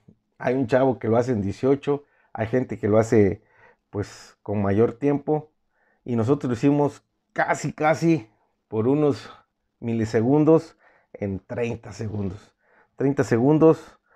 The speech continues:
vamos a decir veintinueve, veintinueve segundos, para que no se escuche tan feo. En veintinueve segundos nosotros pudimos llenar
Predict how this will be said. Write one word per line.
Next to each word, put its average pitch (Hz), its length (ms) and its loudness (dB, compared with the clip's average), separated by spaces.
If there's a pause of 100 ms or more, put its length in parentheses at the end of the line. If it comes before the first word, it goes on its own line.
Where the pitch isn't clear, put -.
(160)
vamos 247 220 2
a 175 60 6
decir 160 180 4
veintinueve, 127 680 0
veintinueve 214 580 0
segundos, 113 400 0
para - 140 -12
que 117 80 -6
no 120 40 -2
se 123 60 -2
escuche 113 260 -8
tan 98 240 -4
feo. 107 300 2 (320)
En - 100 -6
veintinueve 147 440 4
segundos 170 680 4 (1040)
nosotros 113 400 -2
pudimos 117 400 0
llenar 107 480 0